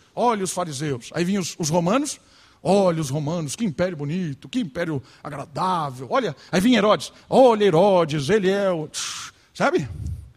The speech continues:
Ele não é assim. Ele tinha um compromisso com a mensagem que ele pregava. É por isso que ele tá preso.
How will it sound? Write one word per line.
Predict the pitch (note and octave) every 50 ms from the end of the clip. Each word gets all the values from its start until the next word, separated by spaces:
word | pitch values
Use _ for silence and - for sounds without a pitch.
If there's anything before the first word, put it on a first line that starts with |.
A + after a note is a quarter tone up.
| _ _ _ _ _ _ _ _ _ _ _ _ _ _ _ _ _ _ _ _ _ _ _ _ _ _ _ _ _
Ele | - - - F3+ G3+
não | A3 D#4 F#4 F#4+ D4+
é | E4 G#4 G#4+ G#4+
assim. | - - - - D#4 D#4 G4 G4+ G4+ G4+ D#4+ - - - - _ - - _ _ _ _ _ _ _ _ _ _ _ _ _ _ _ _ _ _ _ _ _ _ _
Ele | E3 G3 A#3
tinha | G#3+ - C#4+
um | D#4 D#4
compromisso | - D4+ D4+ C#4+ C#4 B3 G#3 G3 G3+ B3+ F4 F#4+ G4 F4 - - - A#3+ -
com | - C#4 D#4 F4
a | E4 E4
mensagem | E4 E4 E4+ E4+ F4 D4+ - - - - - C#4 B3 D4+ F#4+ A4 G4+ F4+ G#4 D#4
que | -
ele | E4+ E4 B3+
pregava. | - D#4+ D4+ G#3+ G3+ G#3 C4 D4+ E4 D#4+ C#4+ E3 - C#3 _ _ _ _ _ _ _ _ _ -
É | G#3
por | - - F3+
isso | C#3 B2+
que | - F#3
ele | F3
tá | - C4+
preso. | - F4 D4+ C4+ F3+ E3+ D3 C#3+